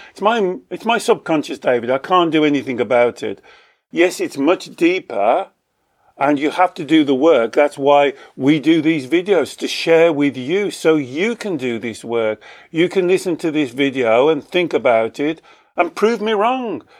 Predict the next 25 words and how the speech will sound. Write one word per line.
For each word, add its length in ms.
Do 200
that 240
work 300
yourself 540
and 300
go 260
down 440
the 80
thread. 440
But 200
your 280
subconscious 800
mind 600
is 260
your 300
mind. 960
So, 360
uh, 100
when 220
I 200
say 420
you 360
know 300
about 460
it, 220